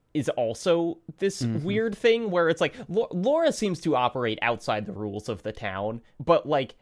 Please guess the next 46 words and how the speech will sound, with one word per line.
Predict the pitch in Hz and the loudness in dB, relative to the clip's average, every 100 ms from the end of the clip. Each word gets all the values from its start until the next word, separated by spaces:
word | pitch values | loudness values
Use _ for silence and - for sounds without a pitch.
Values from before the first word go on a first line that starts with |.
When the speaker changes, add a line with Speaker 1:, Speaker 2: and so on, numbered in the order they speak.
| _ | _
Speaker 1:
you | 156 | 0
know, | 156 147 | 2 4
Eddie's | 170 208 196 | 4 4 2
there | 196 | 0
eating | 143 147 151 | 0 -2 -4
pizza | - 131 127 147 | -6 -8 -4 -2
and | 127 107 | -2 -4
Laura's | 117 135 | -4 -2
like, | 120 113 | -2 0
"You | 262 | 0
big | 262 240 | 2 2
fatso, | 220 170 185 185 208 185 180 | 2 4 4 4 2 2 4
blah, | 208 277 | 4 4
blah, | 240 226 | 4 2
blah, | 208 | 2
blah, | 202 185 | 2 0
blah." | 170 135 107 - | 2 2 0 -6
Speaker 2:
<laughs> | - 180 | -2 4
Speaker 1:
And | 180 | 6
it's, | 175 - - _ - | 4 -2 -16 _ 0
I, | 143 | 2
I, | 147 - 175 151 | 0 0 0 6
yeah, | 165 104 | 6 8
it | 175 175 | 6 4
would, | 180 | 4
like, | 175 - _ - | 2 0 _ 0
Angela | 214 220 208 | 0 4 2
would | 165 165 139 | 4 0 0
not, | 139 131 - _ _ 156 | 0 -2 -4 _ _ -12
she | - 185 | -6 0
just | 208 - | 0 0
wouldn't | 135 143 143 - | -2 -2 -2 -6
fit | - - 131 - - | -8 -2 -2 -2 -2
in | 139 113 | 0 2
Speaker 2:
Mm. | |
Speaker 1:
that | 113 123 | 2 0
scene | - - 127 117 110 107 - _ _ - | -4 -6 -6 -4 -6 -8 -12 _ _ -8
in, | 147 139 139 - | -6 -4 -6 -2
in | 175 175 | -2 -2
probably | - 170 170 160 | 0 2 2 0
the, | - 139 | 0 -2
you | 160 160 | 0 0
know, | 117 | 2
in | 160 147 | 0 0
both, | - 170 170 | 2 2 2
like, | 139 143 - | -2 -2 -4